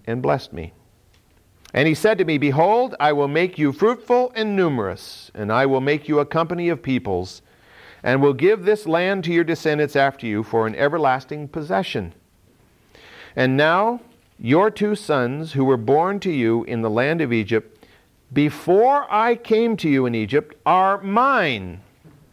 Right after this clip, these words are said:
Ephraim and Manasseh shall be mine, as Reuben and Simeon are.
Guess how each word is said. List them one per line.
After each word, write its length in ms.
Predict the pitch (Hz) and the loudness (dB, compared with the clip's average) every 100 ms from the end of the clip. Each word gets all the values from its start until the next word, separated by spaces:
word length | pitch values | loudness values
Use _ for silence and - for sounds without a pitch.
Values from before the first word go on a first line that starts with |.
| _ _ - _ - | _ _ -20 _ 0
Ephraim 520 | 254 269 254 247 240 | 2 2 2 0 0
and 200 | 214 214 | 0 2
Manasseh 640 | 202 202 240 247 247 233 | 2 2 2 0 0 0
shall 380 | 233 - 208 208 | 0 0 2 2
be 180 | 208 202 | 0 -2
mine, 800 | 190 214 233 202 147 110 90 - _ _ _ _ _ _ _ | 2 2 4 2 0 -2 -8 -14 _ _ _ _ _ _ _
as 280 | 151 165 127 | 2 2 0
Reuben 340 | 131 160 214 | 0 2 0
and 180 | 254 269 | -2 -4
Simeon 440 | - 302 233 131 107 | -6 -2 0 0 0
are. 240 | 85 | -4